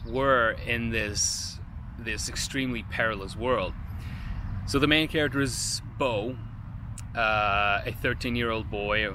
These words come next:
He's e-, he was either thirteen or fifteen. I can't entirely remember. Uh, he was supposed to have survived the apocalypse basically because he got locked in his grandfather's bomb shelter as he was staying there for, uh,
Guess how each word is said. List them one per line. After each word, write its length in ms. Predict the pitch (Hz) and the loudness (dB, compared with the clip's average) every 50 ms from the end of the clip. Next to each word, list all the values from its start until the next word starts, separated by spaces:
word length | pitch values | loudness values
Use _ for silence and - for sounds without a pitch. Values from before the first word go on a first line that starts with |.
| 101 | -2
He's 260 | 123 120 117 117 123 | -2 -2 0 0 0
e-, 180 | 139 139 143 131 | 2 2 2 0
he 140 | 110 131 160 | 0 2 2
was 160 | 165 160 143 | 4 4 6
either 180 | 165 165 147 131 | 6 4 4 2
thirteen 420 | - - 147 143 - - 135 127 | 2 2 2 2 2 2 0 0
or 80 | 123 110 | 0 -2
fifteen. 720 | - - - - - 120 107 - - - - 101 98 101 | -2 -6 -6 -4 -2 -2 -2 -2 -4 -4 -4 -2 -2 -2
I 60 | 95 | -4
can't 260 | - - 135 127 123 | 0 0 2 2 2
entirely 440 | 117 107 - 127 117 113 107 104 104 | 0 0 2 2 4 4 2 2 0
remember. 480 | 104 101 101 101 101 98 92 95 90 82 - - - - - - - - - - | -2 -2 -2 -2 -2 -2 -2 -2 -2 -2 -4 -6 -6 -6 -8 -6 -6 -4 0 2
Uh, 680 | 117 113 113 113 110 110 110 107 107 107 104 104 101 - - - | 4 6 6 6 6 4 4 4 2 2 2 0 -2 -4 -6 -6
he 100 | 135 143 | -4 -2
was 120 | 151 151 123 | -2 -2 -2
supposed 260 | 120 139 147 135 - | -2 -4 -4 -4 -2
to 120 | 139 131 | -2 0
have 220 | 123 131 127 123 - | 2 2 2 0 0
survived 560 | - 127 113 113 120 117 120 120 120 113 - | -4 -4 -2 0 0 2 2 2 0 -2 -4
the 80 | 117 | -6
apocalypse 720 | 113 107 - - 123 117 117 - - 123 113 110 107 - - | -6 -4 -2 0 2 2 2 0 -2 -6 -4 -4 -4 -4 -4
basically 400 | - 120 117 - 120 - 110 110 | -4 -4 -4 -4 -4 -6 -6 -6
because 460 | - 113 - - 123 113 113 101 92 | -6 -6 -4 0 2 2 2 0 -2
he 180 | 101 - 123 117 | -4 -4 -4 -2
got 360 | - 127 117 113 113 113 - - - - - - - - - - - | 0 2 4 4 4 2 0 -4 -8 -12 -12 -12 -14 -14 -12 -10 -8
locked 540 | 120 117 117 117 120 127 131 131 - - - | -4 0 2 4 6 6 4 4 0 -4 -8
in 420 | - 139 127 123 120 120 117 113 | -4 0 0 2 2 0 -2 -4
his 480 | 110 - - 113 123 123 123 120 113 113 | -4 -6 -6 -4 -2 -2 -2 -2 -2 -4
grandfather's 1000 | - 127 120 117 120 123 127 - - - 131 123 120 117 113 117 113 110 104 - | -2 2 2 4 4 2 0 -2 -2 2 4 4 4 4 4 2 0 0 -2 -2
bomb 320 | - - 123 120 127 135 123 | -2 0 2 2 2 2 0
shelter 520 | - - 117 98 95 - 92 92 95 95 - | -2 -2 -2 -2 -2 -4 -4 -4 -4 -4 -4
as 120 | - 107 - | -6 -6 -6
he 60 | 117 | -6
was 140 | 104 98 - | -6 -4 -2
staying 440 | - - 120 113 113 113 110 113 107 - - - - - - | 0 2 2 4 4 2 0 -2 -6 -8 -10 -12 -12 -10 -6
there 280 | 113 113 117 117 110 107 | -2 0 2 2 2 2
for, 420 | - - 113 110 107 104 101 101 | 0 -2 -2 0 2 2 4 4
uh, 480 | 101 98 101 98 98 95 95 92 95 | 4 4 4 4 4 4 2 2 0